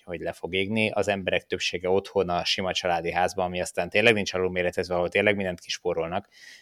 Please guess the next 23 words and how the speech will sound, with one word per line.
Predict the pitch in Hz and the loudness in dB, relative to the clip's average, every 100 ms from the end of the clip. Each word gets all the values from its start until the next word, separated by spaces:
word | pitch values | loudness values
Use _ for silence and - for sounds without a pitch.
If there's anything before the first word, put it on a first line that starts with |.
| _ | _
ott | - 95 - | -4 -2 -2
is, | 87 - 85 | -4 -2 -2
ö, | 85 85 82 80 82 95 98 95 | -2 0 0 -2 -4 -8 -14 -18
évekig | 98 101 95 92 87 | -4 0 0 0 -6
tudnak | - 87 87 90 | -14 -12 -10 -10
úgy | 87 | -4
tölteni, | 87 85 82 85 | 0 0 -2 -8
hogy | 82 82 | -8 -8
nem | - 85 | -8 -8
történik | 85 - 80 | -8 -8 -10
semmi | - 85 82 | -10 -12 -12
probléma | 82 82 80 | -8 -8 -8
a | - | -8
konnektorral. | 104 107 - 110 113 113 - - - - - _ - - | -4 -4 0 4 6 4 0 -20 -20 -20 -20 _ -8 -2
Ö, | 92 95 95 92 - _ | 0 0 0 -2 -10 _
nyilván | 135 135 98 90 | 8 8 8 4
ettől | 107 - 139 | 2 4 2
függetlenül | - 139 123 123 117 120 117 | 2 4 4 4 2 2 6
előfordulhat | 127 110 101 - 92 87 87 87 - | 10 10 8 4 2 2 0 -2 -2
olyan | 90 90 85 90 - | 0 2 0 -6 -14
rossz | 90 92 - | -4 -2 -2
konnektor, | - 85 82 - 87 | -6 -8 -10 -8 -4
ami, | 80 82 85 82 | -4 -4 -10 -10